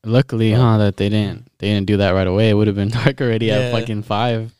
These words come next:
Speaker 1: It's
Speaker 2: Yeah.
Speaker 1: gonna get dark soon at five. That's when it gets
Speaker 2: Uh,
Speaker 1: depressing.
Speaker 2: yeah, I
Speaker 1: It'd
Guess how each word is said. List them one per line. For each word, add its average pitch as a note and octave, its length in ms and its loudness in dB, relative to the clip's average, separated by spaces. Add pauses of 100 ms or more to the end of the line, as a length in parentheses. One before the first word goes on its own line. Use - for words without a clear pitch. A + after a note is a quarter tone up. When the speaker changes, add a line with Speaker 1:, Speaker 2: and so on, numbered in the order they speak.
(140)
Speaker 1:
It's C#3 120 -2
Speaker 2:
Yeah. E3+ 140 4
Speaker 1:
gonna F3+ 80 2
get C3 140 0
dark B2+ 220 2
soon D3+ 240 -2
at A#2 140 -4
five. C#3 520 2 (360)
That's - 200 -2
when E3 100 -2
it C3+ 60 2
gets B2 200 0
Speaker 2:
Uh, G#2 40 -2
Speaker 1:
depressing. G2+ 720 -2
Speaker 2:
yeah, B2+ 460 -2
I - 20 0
Speaker 1:
It'd - 60 2